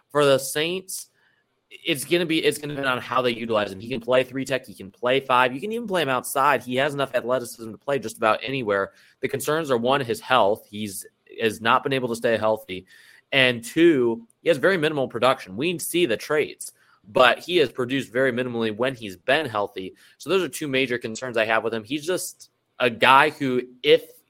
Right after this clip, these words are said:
it clicks, could be an elite player. But there's, when watching the tape, his traits do not match what you see on tape. You don't see the explosion on tape. And that, that's a big concern I have. A little bit soft,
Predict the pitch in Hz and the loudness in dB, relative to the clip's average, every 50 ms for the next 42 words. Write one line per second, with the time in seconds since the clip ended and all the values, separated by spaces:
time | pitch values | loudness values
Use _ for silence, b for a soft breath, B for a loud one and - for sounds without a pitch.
0 | _ _ _ 139 139 139 135 - - 147 156 160 - - - - - - _ - | _ _ _ -4 -4 -4 -6 -10 -2 0 0 0 0 -2 -6 -14 -16 -16 _ 2
1 | 143 139 131 113 131 131 131 123 120 120 117 120 120 113 117 - 123 131 135 131 | 2 2 2 2 0 0 0 0 0 -2 -2 -2 -4 -6 -6 0 2 4 4 4
2 | 117 107 101 95 b b b b b b b b 95 110 131 127 123 120 - 127 | 2 0 -2 -6 b b b b b b b b 0 2 4 4 4 2 2 2
3 | 139 143 123 123 123 123 123 127 135 135 131 127 123 127 143 - 139 131 110 - | 2 2 2 -2 -12 -10 -2 -2 -2 0 0 0 2 2 2 0 -2 -12 -10 -2
4 | - 139 139 113 104 - - _ _ _ _ _ _ _ _ _ _ _ _ _ | 2 2 2 2 0 -4 -12 _ _ _ _ _ _ _ _ _ _ _ _ _
5 | _ _ _ _ 135 135 147 143 127 123 113 - - - - _ _ _ _ - | _ _ _ _ -4 -2 -2 -4 -4 -8 -10 -12 -14 -14 -16 _ _ _ _ -18
6 | - - 160 156 147 139 117 - - - - - 131 120 123 123 123 113 - 110 | -8 -2 0 0 2 0 -2 -6 -12 -18 -10 -8 -6 -2 0 0 0 0 -2 -4
7 | 110 120 120 120 117 110 - - _ - - - - _ _ _ _ _ _ _ | -6 -4 -2 -2 -2 -2 -4 -6 _ -16 -16 -16 -18 _ _ _ _ _ _ _
8 | 117 123 131 120 127 120 110 117 123 127 120 110 104 104 - 110 104 95 104 107 | 0 0 0 0 -2 -6 -6 -6 -4 -2 -2 -2 -2 -4 -6 -8 -8 -6 -6 -4
9 | 104 123 131 123 - - 131 113 117 113 110 113 - - 113 110 107 101 95 98 | -4 -4 -4 -4 -6 -8 -6 -4 -4 -4 -4 -6 -6 -4 -2 -2 -2 -2 -4 -6
10 | 95 95 98 95 - 110 104 95 92 _ _ b b b b b b b b - | -6 -6 -8 -8 -6 -6 -6 -6 -6 _ _ b b b b b b b b -2
11 | 123 123 117 113 110 120 123 131 127 - 131 123 123 127 127 127 120 127 113 - | 0 0 0 0 2 2 0 0 0 -2 -4 -4 -2 -4 -4 -4 -4 -4 -4 -4
12 | 120 113 110 107 104 101 110 107 101 101 98 113 123 143 139 143 135 139 - - | -4 -2 -2 -2 -2 0 0 0 0 0 0 0 0 2 0 0 -2 -4 -2 0
13 | 139 131 131 131 - - | 2 2 2 0 -2 -8